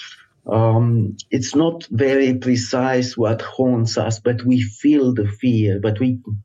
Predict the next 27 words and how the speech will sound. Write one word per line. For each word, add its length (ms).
we 140
don't 220
see 300
necessarily 840
the 160
things 400
that 280
scare 420
us 180
the 100
most. 360
So 400
I 140
try 220
to 120
use 180
the 100
sound 320
in 140
this, 360
in 100
this 220
way 180
as 160
well. 400
And, 460
um, 500